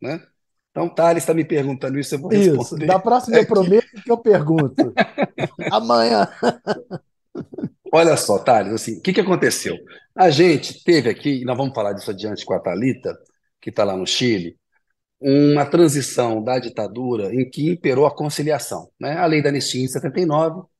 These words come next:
Speaker 1: ela perdoou os crimes conexos dos militares, por extensão, ou seja, os torturadores não foram, é, é, não puderam ser responsabilizados. Muitos anos depois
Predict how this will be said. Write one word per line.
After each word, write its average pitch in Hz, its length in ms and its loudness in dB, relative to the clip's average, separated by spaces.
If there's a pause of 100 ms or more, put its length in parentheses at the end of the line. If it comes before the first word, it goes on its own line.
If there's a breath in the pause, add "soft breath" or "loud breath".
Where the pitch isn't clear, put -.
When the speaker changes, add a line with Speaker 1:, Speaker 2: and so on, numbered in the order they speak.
(440)
Speaker 1:
ela 127 460 0
perdoou 143 500 0
os - 140 -8
crimes 135 340 -6
conexos 123 640 -6
dos 107 140 -8
militares, 123 540 2 (200)
por 143 120 -4
extensão, 139 480 -4
ou 131 60 -4
seja, 101 420 -10 (440 soft breath)
os - 80 -14
torturadores 139 600 2
não 143 140 0
foram, 123 460 -2
é, 104 720 -4
é, 95 140 -14
não 139 160 -6
puderam 127 240 0
ser 120 140 -2
responsabilizados. 139 920 0
Muitos 185 300 -4
anos 131 200 -4
depois 151 640 -4